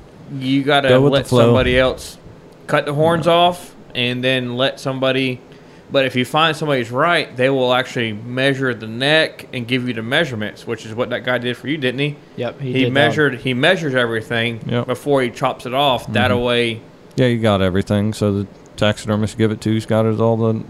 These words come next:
Speaker 2: information. Makes it nice for
Speaker 1: Makes
Speaker 2: us,
Speaker 1: it,
Speaker 2: so.
Speaker 1: you guys a lot easier than trying to guesswork.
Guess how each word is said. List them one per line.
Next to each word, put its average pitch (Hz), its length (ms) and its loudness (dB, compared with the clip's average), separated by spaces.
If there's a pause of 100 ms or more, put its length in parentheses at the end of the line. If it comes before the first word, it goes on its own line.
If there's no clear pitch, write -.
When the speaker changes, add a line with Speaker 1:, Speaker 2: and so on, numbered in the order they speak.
(280)
Speaker 2:
information. 117 720 -2
Makes 107 200 -2
it 101 120 -4
nice 113 240 0
for 110 200 0
Speaker 1:
Makes 110 200 2
Speaker 2:
us, - 60 -8
Speaker 1:
it, 123 120 -4
Speaker 2:
so. 98 80 -6
Speaker 1:
you 131 200 0
guys 120 300 0
a 110 60 -8
lot 110 300 -4
easier 120 440 -4
than 113 160 -8
trying 110 180 -8
to 101 40 -10
guesswork. 104 640 -6